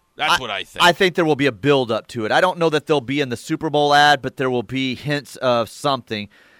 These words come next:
Speaker 2: Like, fine if you wanna get rid of the high heel wearing one and the other one. I, red and yellow were offending no one. They were a lovable little duo.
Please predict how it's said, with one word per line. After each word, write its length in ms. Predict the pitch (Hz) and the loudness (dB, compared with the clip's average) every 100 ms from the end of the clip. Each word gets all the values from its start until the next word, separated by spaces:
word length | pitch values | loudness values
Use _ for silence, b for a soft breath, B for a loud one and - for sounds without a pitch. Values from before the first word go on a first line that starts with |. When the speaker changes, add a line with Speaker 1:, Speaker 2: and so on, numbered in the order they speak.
| b | b
Speaker 2:
Like, 340 | - 196 190 _ _ _ _ _ _ _ _ _ _ _ | 0 4 4 _ _ _ _ _ _ _ _ _ _ _
fine 480 | - - 160 147 160 | -20 -14 -6 -2 0
if 140 | 156 - | -2 -4
you 120 | 139 | -6
wanna 240 | 123 127 | -4 -6
get 220 | 117 127 - | -4 -8 -6
rid 180 | 127 117 | -6 -6
of 80 | |
the 80 | 101 | -8
high 280 | 101 120 120 | -8 -4 -4
heel 300 | 110 123 120 | -2 -4 -4
wearing 440 | 110 113 110 107 | -4 -4 -6 -8
one 200 | 107 110 | -8 -8
and 140 | 110 104 | -8 -8
the 60 | |
other 320 | 107 107 104 104 | -6 -4 -6 -6
one. 240 | 104 104 | -8 -10
I, 140 | 107 113 _ b b | -12 -14 _ b b
red 360 | - 165 247 254 | -4 0 2 2
and 120 | 185 | 0
yellow 520 | 151 160 151 139 131 | 4 6 6 6 4
were 180 | 131 139 | 4 2
offending 480 | 139 - 180 165 139 | 2 0 -2 -4 -2
no 220 | 131 127 | 0 0
one. 260 | 104 92 98 | -2 -6 -2
They 180 | 123 | 0
were 220 | 131 131 127 | 2 2 2
a 80 | |
lovable 540 | 123 147 190 214 190 180 | 2 2 2 0 -2 0
little 180 | 175 170 | 0 0
duo. 640 | 131 135 123 117 120 | 0 0 0 0 0